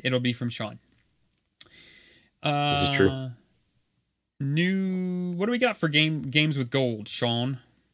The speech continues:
Speaker 2: Uh, so games with gold, um, we have a game called Windbound, which came out on the first of October. Um,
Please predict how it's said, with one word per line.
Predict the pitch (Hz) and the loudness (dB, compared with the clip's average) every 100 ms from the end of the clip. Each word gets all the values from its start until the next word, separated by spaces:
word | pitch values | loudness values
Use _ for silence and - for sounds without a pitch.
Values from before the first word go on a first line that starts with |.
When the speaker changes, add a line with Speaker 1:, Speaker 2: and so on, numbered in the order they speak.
| _ _ _ _ _ - - | _ _ _ _ _ -20 -6
Speaker 2:
Uh, | 131 127 123 | 2 4 6
so | 135 127 | 6 6
games | 135 165 160 | 8 8 8
with | 135 95 | 6 6
gold, | 120 117 92 87 85 - _ - | 6 8 8 6 4 -4 _ 0
um, | 92 95 92 95 95 98 117 | 4 6 6 6 6 6 4
we | 110 | 4
have | 107 123 90 85 85 - _ _ - | 4 4 4 2 -4 -14 _ _ 0
a | |
game | 113 120 | 4 4
called | 110 98 | 6 6
Windbound, | 117 117 95 85 80 78 | 8 8 8 6 4 0
which | 101 - - - - | -2 -4 -6 -14 -12
came | - 117 107 | -2 2 4
out | 101 - | 4 2
on | 98 90 | 2 4
the | 85 - - - - - | 4 0 -10 -18 -6 2
first | 98 95 - | 4 4 4
of | 90 | 2
October. | 80 - 85 80 80 - _ _ - - _ | 2 2 4 4 0 -4 _ _ -20 -20 _
Um, | 90 90 87 87 87 87 85 | 2 6 6 8 8 6 6